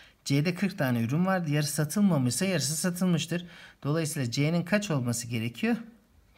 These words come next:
Kırk tane ise yarısı yirmi tane. Yirmi olması gerekiyor. C'nin yirmi olmayanlarını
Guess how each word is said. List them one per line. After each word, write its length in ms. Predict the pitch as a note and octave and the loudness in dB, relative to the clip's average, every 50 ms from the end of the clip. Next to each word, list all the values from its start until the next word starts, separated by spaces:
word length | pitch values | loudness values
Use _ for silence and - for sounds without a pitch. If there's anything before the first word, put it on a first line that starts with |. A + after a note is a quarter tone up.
| _ _ _ | _ _ _
Kırk 300 | - - - G3+ F3 - | -6 -2 0 0 0 2
tane 280 | - D3 B2 A#2 A#2 A#2+ | 2 2 2 2 2 0
ise 200 | B2+ B2+ - G#3 | -2 -2 -2 -2
yarısı 460 | G3 D3 C#3+ D#3 D3+ C3 B2 - - | 0 2 2 2 2 0 -2 -2 -2
yirmi 300 | A3+ F#3+ C#3 B2 A2+ A2 | 0 0 0 -2 -4 -8
tane. 240 | - - - - - - - - - - - - - - - - _ _ - | -10 -10 -12 -12 -14 -20 -20 -20 -20 -20 -20 -20 -20 -20 -20 -20 _ _ -2
Yirmi 280 | C#3+ C#3 D#3 D#3 D#3 D3+ | 2 2 4 4 4 4
olması 380 | C#3 A#2 A2 A2+ A2+ - B2 | 4 2 2 0 -2 -4 -6
gerekiyor. 480 | A#2+ A#2+ A#2+ A#2 A#2+ A#2 - F#3+ F#3 E3+ | -6 -4 -4 -4 -6 -4 -4 -2 -2 0
C'nin 280 | C#3+ D3 D#3 D#3+ E3 | 0 0 0 2 2
yirmi 320 | D#3 D3 C#3+ D3+ D#3 E3 E3 | 2 2 2 2 0 0 0
olmayanlarını 800 | D#3+ D#3+ D#3+ D#3+ D3+ C3+ B2+ A#2+ B2 B2+ C#3 E3+ F#3+ G#3+ G#3 | 0 0 0 2 2 2 2 2 2 2 2 2 2 0 0